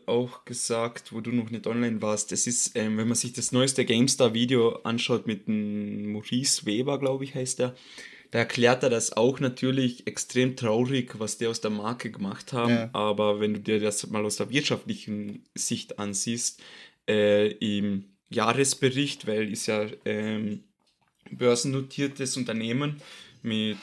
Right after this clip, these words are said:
Speaker 1: Gesellschaftern, da müssen sie ja jedes Jahr einen Bericht, äh, ähm, zusammenfassen. Und im Bericht steht halt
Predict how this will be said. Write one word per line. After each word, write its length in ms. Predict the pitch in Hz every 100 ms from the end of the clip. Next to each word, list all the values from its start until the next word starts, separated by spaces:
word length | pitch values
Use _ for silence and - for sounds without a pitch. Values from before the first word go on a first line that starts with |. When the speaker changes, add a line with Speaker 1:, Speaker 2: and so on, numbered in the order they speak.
| -
Speaker 1:
Gesellschaftern, 880 | 120 120 117 - 135 131 131 120
da 100 | 113 113
müssen 260 | 113 123
sie 120 | -
ja 80 | 107
jedes 400 | 107 110 104 -
Jahr 140 | 107 104
einen 160 | 104
Bericht, 460 | 101 101 156 156 -
äh, 300 | - 131 -
ähm, 480 | - 127 127 127 123 _ _ _ _ _ -
zusammenfassen. 840 | 127 127 123 123 123 120 131 117 - - - - _ -
Und 760 | 113 110 107 107 107 107 107
im 100 | 107
Bericht 440 | 110 104 123 -
steht 260 | - 120 120
halt 220 | 113 -